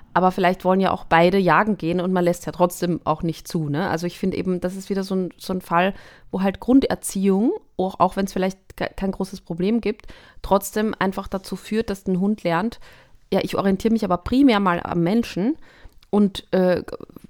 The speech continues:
man kann eben auch gewisse Freiheiten und Privilegien auch mal als Mensch ein bisschen erlauben oder eben auch nicht. Und dieses, die, dass die zwei Kontakt haben und sich halt irgendwie spannend und sexy finden,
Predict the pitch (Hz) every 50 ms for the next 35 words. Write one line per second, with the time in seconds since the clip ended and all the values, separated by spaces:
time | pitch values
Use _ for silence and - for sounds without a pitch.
0 | - _ _ - - 196 196 190 190 190 - - - - 190 196 214 208 190 208
1 | - - - 185 - - 202 180 196 190 - 180 - - - 160 170 208 220 226
2 | 214 214 - 208 190 - - 175 - - - 175 180 170 175 175 170 185 190 196
3 | 202 - - - - - - - - - - 175 - - - - - - 185 180
4 | 180 175 175 175 175 _ _ _ _ - 180 - - 180 175 220 269 - - 196
5 | 170 175 - - - 170 165 165 - _ _ - - 170 170 165 156 151 165 165
6 | - 180 196 220 240 - - - - 190 190 147 - 165 165 180 160 - - 220
7 | 240 226 - - - - - 170 - - - 185 175 175 175 - - _ _ _
8 | - 185 175 - 180 - - 180 - - 165 160 - - 170 165 165 180 - -
9 | - - 214 220 226 220 - - 180 - 190 180 - 170 160 160 160 160 165 160
10 | 165 165 - - - - - 170 165 170 175 175 - - 170 - - 160 - -
11 | 185 180 - 202 196 - - 214 226